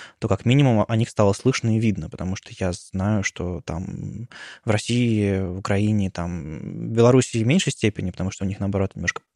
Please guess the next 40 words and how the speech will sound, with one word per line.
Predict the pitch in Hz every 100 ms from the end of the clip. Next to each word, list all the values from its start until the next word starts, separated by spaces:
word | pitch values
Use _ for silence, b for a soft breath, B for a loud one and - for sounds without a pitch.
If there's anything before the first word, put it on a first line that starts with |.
| 107
приугасла | - 104 98 90 -
вся | - -
эта | -
история. | - - -
Начали | 98 107 -
по-, | -
появляться | - 110 101 -
городские | 104 107 - 104
какие-то | - - 98
встречи, | - - 151 - 147 B B B B B
и | - 101 98 98 95 92 98
мы | - 90 104 123
о |
них | 123 117
в |
самом | - 110
начале | 110 - 104
говорим | 107 104 113 180 - - - - - -
не | 117
только | 113 214 185
потому, | 127 117
чтобы | 120 117 107
люди, | 110 110
чтобы | - 110 110
люди | 110
знали, | 113 101
что | - 107
у |
них | 95
в |
собственном | 110 - 107
городе | 110 101 85
творится, | 90 85 -
это | 120
понятно, | 110 110 95 - B B B -
а |
чтобы | - 107 107 104 B _ _ _ _ _ _
ты | - 113
знал, | 104 107
что | 135